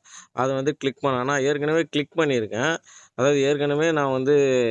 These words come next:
இதை யூ பி ஐ ஐ டி வந்து லிங்க் பண்ணிட்டேன். அதனால வந்து எனக்கு டிஃபால்ட்டா இருக்கு. நீங்க புதுசா எதனா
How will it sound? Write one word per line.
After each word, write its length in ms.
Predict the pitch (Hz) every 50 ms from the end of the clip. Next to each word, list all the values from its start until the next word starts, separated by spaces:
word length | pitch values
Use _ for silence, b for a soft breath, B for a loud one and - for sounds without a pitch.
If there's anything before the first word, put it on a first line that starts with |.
| 113
இதை 420 | 113 107 110 113 113 110 110 110 113
யூ 140 | 127 143 131
பி 120 | 147 139
ஐ 80 | 131 123
ஐ 60 | 117
டி 60 | 117
வந்து 220 | 117 117 117 127
லிங்க் 280 | 127 120 127 143 143 -
பண்ணிட்டேன். 460 | - 131 117 104 90 - 107 127 156 170 - _ B B B B B
அதனால 320 | _ 135 139 147 156 165 170
வந்து 240 | 160 147 143 156
எனக்கு 420 | 165 156 147 127 117 123 123 120 117
டிஃபால்ட்டா 500 | 117 131 127 - 135 123 127 123 135 127
இருக்கு. 340 | 120 113 110 101 110 127 147
நீங்க 240 | 147 151 151 147 135 -
புதுசா 260 | 165 175 180 180 180
எதனா 300 | 175 160 147 143 143 151